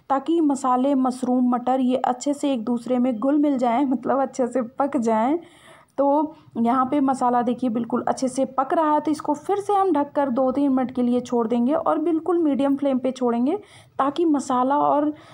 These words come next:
ग्रेवी ना बिल्कुल अच्छे से पका रहे, अच्छा सा इसका टेस्ट आए। ये देखिए कितना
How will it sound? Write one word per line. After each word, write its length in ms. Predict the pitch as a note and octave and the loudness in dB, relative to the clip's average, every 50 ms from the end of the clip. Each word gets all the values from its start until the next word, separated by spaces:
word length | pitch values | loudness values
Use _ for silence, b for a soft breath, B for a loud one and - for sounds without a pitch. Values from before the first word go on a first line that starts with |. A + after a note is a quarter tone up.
| B B - | B B -4
ग्रेवी 360 | G#3+ - B3+ C4 B3 B3+ D4 | -2 0 0 0 2 2 2
ना 140 | D4+ E4 E4 C#4 | 2 2 2 2
बिल्कुल 340 | B3 C4 B3+ B3+ C#4 B3+ | 0 0 0 0 -2 -2
अच्छे 420 | - - - C4 B3+ - - D4 D#4+ | -2 -2 -4 -6 -6 -4 -4 -4 -4
से 160 | D4+ - E4+ D#4 | -2 -2 -4 -2
पका 340 | D#4+ - A3 A3+ B3+ A#3+ A#3+ | -2 -4 -2 0 0 2 2
रहे, 180 | A#3+ B3 D4+ | 2 2 0
अच्छा 440 | - - - A#3 A#3 - - D4 D4 | -2 -2 -6 -8 -10 -6 -4 -4 -2
सा 160 | C#4+ - D4 C#4 | 0 0 -2 -2
इसका 320 | C4+ B3 - - C4 C4+ | -2 -4 -4 -4 -4 -4
टेस्ट 480 | C4 - - A#3+ A#3 B3+ C4+ - - C4+ | -4 -4 -2 0 0 0 -2 -2 -2 -2
आए। 260 | B3 B3 C4 D4 E4 - - - _ _ _ _ _ _ _ _ _ _ _ _ _ _ _ B B B B B B - | 0 0 0 0 -2 -4 -10 -18 _ _ _ _ _ _ _ _ _ _ _ _ _ _ _ B B B B B B -4
ये 160 | A3 A3+ B3 B3 | 0 0 2 2
देखिए 380 | C4+ B3 B3 - C4+ D4 E4 B B B B B B - | 2 0 0 0 -2 -2 -2 B B B B B B -6
कितना 480 | D4+ D4 - - D4 D#4 D#4+ D4 D#4 | -6 -4 -2 0 2 2 2 2 0